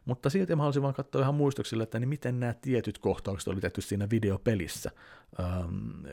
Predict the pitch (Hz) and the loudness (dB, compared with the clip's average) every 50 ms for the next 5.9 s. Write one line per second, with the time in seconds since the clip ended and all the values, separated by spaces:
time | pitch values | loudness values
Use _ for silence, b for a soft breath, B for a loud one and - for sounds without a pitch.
0 | 65 62 - 110 113 - - 113 - - 104 98 98 101 104 104 104 92 - - | -12 -12 -12 -10 -6 -2 0 0 2 2 2 2 2 2 2 2 2 0 0 -2
1 | 98 98 98 95 98 - - 120 110 101 90 - - 76 - - - - - 78 | -2 -2 0 0 -2 0 0 0 0 0 -2 -2 -4 -6 -4 -4 -6 -6 -6 -6
2 | - _ - - - - B B B B B B B B B - - 113 123 135 | -8 _ -10 -10 -10 -10 B B B B B B B B B -8 -6 -4 -4 0
3 | - - 165 156 123 110 123 110 - - 92 107 - - - - - 143 156 143 | 2 4 6 6 6 4 2 -2 -4 -8 -16 -16 -16 -16 -10 -4 -2 -2 0 4
4 | - 135 123 123 - 151 147 131 120 - 117 107 - 127 - - 123 117 147 156 | 4 4 4 4 2 2 2 2 2 0 -2 -2 0 -2 -2 0 0 0 2 0
5 | 151 - _ - 143 - 120 107 - - 110 101 98 95 95 92 90 | 0 2 _ 4 6 6 4 2 4 4 4 4 4 4 2 2 0